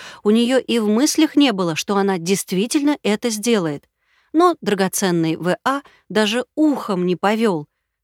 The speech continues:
Да, в какое-то мгновение у нее действительно возникло острое неприятие этого абсурда,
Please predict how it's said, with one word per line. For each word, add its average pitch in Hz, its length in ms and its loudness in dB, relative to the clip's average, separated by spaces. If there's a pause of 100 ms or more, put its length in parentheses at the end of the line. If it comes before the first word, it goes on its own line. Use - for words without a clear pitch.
Да, 247 460 -4 (280)
в - 60 -20
какое-то 285 420 -2
мгновение 247 600 -2 (240)
у 247 80 -2
нее 262 220 2
действительно 240 580 -4
возникло 196 560 0
острое 269 420 -2
неприятие 202 680 -2
этого 190 380 -2
абсурда, 180 520 -4